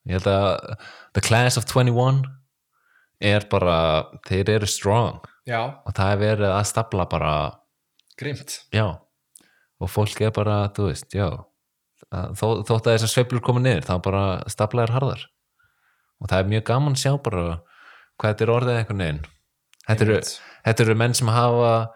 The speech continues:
Speaker 1: ekkert endilega farið í shitcoin leiðina.
Speaker 2: Nei.
Speaker 1: Hafa sloppið hana þökk sé þessum sterka Bitcoin maxa kultúr sem er orðinn.
Speaker 2: Já.
Speaker 1: Og já, bara gaman, virkilega gaman að sjá.
Speaker 2: Já, ég meina, á þessum, á þessum early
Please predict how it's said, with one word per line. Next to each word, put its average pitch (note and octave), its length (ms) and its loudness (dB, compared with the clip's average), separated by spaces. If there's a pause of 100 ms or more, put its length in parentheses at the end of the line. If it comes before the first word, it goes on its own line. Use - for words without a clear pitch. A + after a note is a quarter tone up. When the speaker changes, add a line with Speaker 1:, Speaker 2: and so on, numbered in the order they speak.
(220)
Speaker 1:
ekkert A#2 600 0
endilega A2+ 440 4
farið B2+ 520 2
í - 220 -4
shitcoin C3+ 480 2
leiðina. C3 300 0 (200)
Speaker 2:
Nei. A#2 160 -6
Speaker 1:
Hafa G#2 160 4
sloppið C3 480 4
hana C3 320 4
þökk C#3 320 0
sé B2+ 240 2 (800)
þessum A2+ 220 0
sterka C3 640 2
Bitcoin C3+ 340 2
maxa C3+ 240 0
kultúr C3+ 320 0
sem B2 160 0
er B2+ 80 2
orðinn. C3+ 280 2 (100)
Speaker 2:
Já. G#2 240 -10 (1000)
Speaker 1:
Og E2+ 560 0
já, F#2+ 240 -2
bara E2+ 240 -4
gaman, G2+ 240 0
virkilega G#2 380 -2
gaman G#2+ 100 0
að - 80 -8
sjá. A2 80 -2 (720)
Speaker 2:
Já, F#2 140 -20
ég F#2+ 100 -20
meina, F#2 160 -14
á G#2 80 -10
þessum, C3 320 -8
á G2+ 240 -18
þessum C#3 320 -6 (300)
early C#3 380 -8